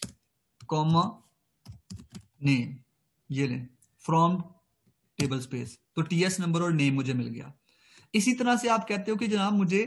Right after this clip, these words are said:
टेबल स्पेस नहीं बल्कि डेटा फाइल चाहिए, डेटा फाइल्स जो already बनी हुई हैं।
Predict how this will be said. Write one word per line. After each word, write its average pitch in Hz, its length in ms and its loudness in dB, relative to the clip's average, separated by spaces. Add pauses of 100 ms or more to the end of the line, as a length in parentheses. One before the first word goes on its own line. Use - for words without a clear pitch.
(400)
टेबल 185 240 2
स्पेस 202 320 0
नहीं 220 100 0
बल्कि 190 260 0 (320)
डेटा 170 280 0
फाइल 165 320 2
चाहिए, 123 460 -2 (500)
डेटा 147 420 0
फाइल्स 127 600 -2
जो 147 120 0
already 170 360 4
बनी 147 180 4
हुई 135 180 2
हैं। 120 260 -4